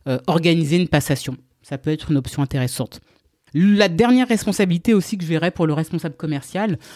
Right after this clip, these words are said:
encore une fois, je balaye pas tout, mais vraiment là, la volée, euh,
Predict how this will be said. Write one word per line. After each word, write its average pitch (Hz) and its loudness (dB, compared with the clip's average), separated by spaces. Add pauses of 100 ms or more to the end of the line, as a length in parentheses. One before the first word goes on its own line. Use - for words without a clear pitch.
(100)
encore 151 -2
une 160 0
fois, 185 2
je 139 0
balaye 156 4
pas 165 2
tout, - -2
mais 156 4
vraiment 160 2
là, 156 -2
la 143 -6
volée, 147 -4 (320)
euh, 135 0